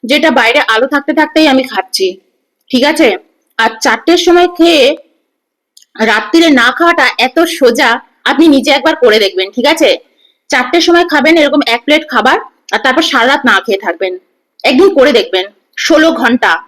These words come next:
না খেয়ে থাকবেন, করে দেখবেন, তারপর এসে বক্তৃতা দেবেন। এত সোজা নয়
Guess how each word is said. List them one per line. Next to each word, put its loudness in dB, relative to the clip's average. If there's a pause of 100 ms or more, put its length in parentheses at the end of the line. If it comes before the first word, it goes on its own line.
না -2
খেয়ে 2
থাকবেন, -6
করে 0
দেখবেন, -2 (400)
তারপর -2
এসে 0
বক্তৃতা -2
দেবেন। -4 (680)
এত 0
সোজা 2
নয় 2